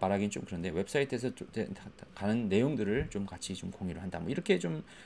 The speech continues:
생각을 하시고 가면 좋을 것 같습니다. 자, three oh one redirect. 참고로 여기 있는 거는 뭐 제가, 어, 무슨 순서대로 한 건 아니니까 그냥 보시면 되고요. 자, three oh one redirect는 뭐냐? 이제 이거는, 어, 쉽게 설명을 드리면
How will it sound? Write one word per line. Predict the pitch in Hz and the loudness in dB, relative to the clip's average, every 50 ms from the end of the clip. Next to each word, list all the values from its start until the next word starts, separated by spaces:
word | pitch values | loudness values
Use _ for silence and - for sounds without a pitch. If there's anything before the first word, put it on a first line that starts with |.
| - - - - - - | -20 -20 -20 -20 -12 -6
생각을 | - 175 170 175 165 151 147 | -2 2 6 6 8 6 6
하시고 | 147 156 - - 127 120 120 113 | 4 2 0 0 0 0 0 -2
가면 | - 101 92 95 92 90 87 | 0 -2 0 0 0 0 0
좋을 | - 101 95 - | 0 -2 -2 0
것 | - 85 | -2 -6
같습니다. | - - 87 82 - - - - - | -6 -6 -10 -10 -10 -12 -14 -10 0
자, | - 127 123 - - - - - - - - - - - - - - - - | 8 10 10 10 8 4 -8 -18 -18 -18 -20 -20 -20 -20 -20 -20 -20 -8 0
three | - 202 240 240 | 4 8 12 12
oh | 233 233 | 12 12
one | 233 214 185 | 12 12 8
redirect. | 170 147 151 156 139 98 - - | 6 6 8 8 8 8 8 4
참고로 | - 175 160 160 156 135 | 0 -2 2 4 6 6
여기 | 117 117 131 143 | 6 6 6 4
있는 | 143 143 135 | 2 2 4
거는 | 127 131 127 120 107 | 4 4 4 6 6
뭐 | 101 104 | 6 6
제가, | 98 - 104 90 104 98 95 90 82 - - - - | 6 4 4 6 8 8 8 8 6 4 -6 -12 -6
어, | - 92 92 90 87 85 82 87 | -2 0 2 2 2 2 0 -4
무슨 | 92 - - 87 | -6 -6 -6 -6
순서대로 | - - 180 190 190 202 185 170 160 151 143 135 123 110 101 101 98 107 117 | -2 2 4 6 8 10 12 12 12 12 12 10 10 8 8 8 8 6 6
한 | 117 98 | 4 2
건 | 110 135 | 2 2
아니니까 | 127 95 90 87 85 - - 107 107 98 | 0 0 0 -2 -2 0 0 0 0 0
그냥 | - - 92 90 85 80 82 80 - - - - - - - - | -2 -4 -4 -4 -4 -4 -6 -8 -10 -14 -20 -20 -20 -20 -14 -8
보시면 | - 101 - 101 101 92 | -6 -4 0 0 0 0
되고요. | 92 82 78 98 104 95 - - - - - - | 0 0 2 2 2 2 2 -2 -16 -16 -6 6
자, | - 147 135 95 - - - - | 12 12 12 12 12 8 -2 0
three | - 190 220 226 | 4 6 8 10
oh | 226 233 | 10 10
one | 226 214 | 10 8
redirect는 | 185 165 160 147 151 147 - - 160 151 139 98 | 6 4 4 4 4 2 2 2 -2 -2 0 2
뭐냐? | 85 98 131 147 147 107 78 71 - | 2 4 4 4 4 4 2 0 0
이제 | - 107 98 120 | -2 2 4 4
이거는, | 117 113 104 139 147 147 143 147 147 139 123 107 92 82 - - | 4 4 4 2 2 0 2 2 2 4 4 4 4 2 0 -4
어, | - 92 90 90 90 | -2 -2 0 0 0
쉽게 | 92 - - - - 196 | -2 -2 -4 0 2 4
설명을 | 185 202 190 180 170 160 156 143 | 4 4 4 2 2 -2 -2 0
드리면 | 117 117 98 104 139 156 131 85 78 | 0 2 2 2 2 2 2 0 -2